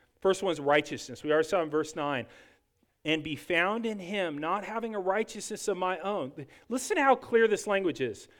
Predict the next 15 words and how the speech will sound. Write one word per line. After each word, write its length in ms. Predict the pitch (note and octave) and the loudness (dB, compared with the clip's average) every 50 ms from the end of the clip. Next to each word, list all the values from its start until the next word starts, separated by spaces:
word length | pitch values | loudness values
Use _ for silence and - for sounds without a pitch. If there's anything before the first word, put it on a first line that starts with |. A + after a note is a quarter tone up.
| _ _ _ | _ _ _
Like, 160 | - F#3 F#3+ | 0 0 2
you 100 | A#3+ C4+ | 4 2
have 120 | C#4 C4+ C#4 | 2 4 8
to 120 | - A#3+ | 8 8
want 440 | G3 E3 D#3+ E3 F3+ G#3 A3 G3+ - | 8 8 4 4 6 6 4 2 -2
to 120 | - - G3 | -6 -2 0
not 180 | F3+ F3+ F3 | 0 0 0
hear 220 | D3+ D#3+ E3 C#3 A#2+ | -2 0 0 0 -2
this, 200 | G#2 G2+ - - | -2 -6 -8 -8
okay? 300 | C#3 C#3 E3 D#3 F3 - - - - _ _ | 0 4 4 4 4 0 -8 -20 -20 _ _
Listen 220 | F3+ E3+ - G3+ F3 | -4 -2 -2 2 2
to 40 | D#3+ | 2
it 160 | B2+ A#2 - - | 2 0 -2 2
really 220 | D3 E3 F#3 F#3 | 4 6 6 6
clearly. 360 | - - F3+ C#3 B2 A2+ G2+ | 6 4 2 2 2 0 -6